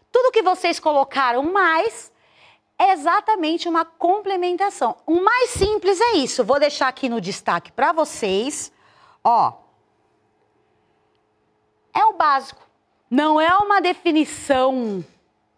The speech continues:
fechada. Isso aqui é o, vamos dizer assim, que será o nosso start, é a nossa, minha galerinha do quinto. Isso aqui, ó, fica ali, ó, na, na guardadinho de vocês, que o, vocês vão conseguir depois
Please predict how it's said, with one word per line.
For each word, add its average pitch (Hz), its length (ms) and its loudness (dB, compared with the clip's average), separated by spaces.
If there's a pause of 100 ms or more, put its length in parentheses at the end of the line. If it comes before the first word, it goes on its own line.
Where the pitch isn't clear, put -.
fechada. - 540 -6 (520)
Isso - 160 -6
aqui 359 400 -2 (320)
é 247 60 2
o, 262 60 2
vamos 359 260 0
dizer 311 200 0
assim, 311 180 -4
que 302 60 -8
será 320 200 2
o 320 40 2
nosso 311 300 0
start, 180 500 -4
é 202 40 -4
a 196 80 -2
nossa, 220 600 -2 (680)
minha 226 140 -2
galerinha 302 300 0
do 330 100 -2
quinto. 330 420 -2 (220)
Isso - 180 -10
aqui, 311 320 -2
ó, 147 160 -2 (300)
fica 277 300 -4
ali, 302 200 0
ó, 247 140 2
na, 214 240 -2
na 214 120 -6
guardadinho 247 640 -4
de 208 80 -10
vocês, 214 400 -4
que 269 160 -6
o, 214 160 -10 (140)
vocês 226 280 -12
vão 247 140 -4
conseguir 240 760 -16
depois 226 540 -6